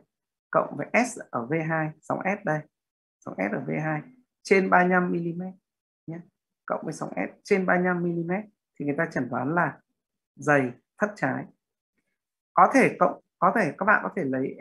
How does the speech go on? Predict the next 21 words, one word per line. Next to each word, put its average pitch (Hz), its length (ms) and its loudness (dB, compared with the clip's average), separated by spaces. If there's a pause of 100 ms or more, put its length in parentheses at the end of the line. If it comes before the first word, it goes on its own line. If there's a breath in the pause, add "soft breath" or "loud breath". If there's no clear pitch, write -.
(120)
R 170 220 0
không 202 180 -6
ở 139 60 -2
V 139 180 -8
năm 180 220 2
mà 143 120 -8
chúng - 100 -14
ta 185 80 0
lấy 165 140 0
ở 175 160 2
V 160 140 -4
sáu 147 240 -4
cũng 147 160 -6
được. 190 160 -2 (460)
Tóm 156 140 6
lại 214 280 4
là 151 100 2
ở 135 180 -4
V 147 80 -6 (100)
năm, 190 200 2
V 190 40 0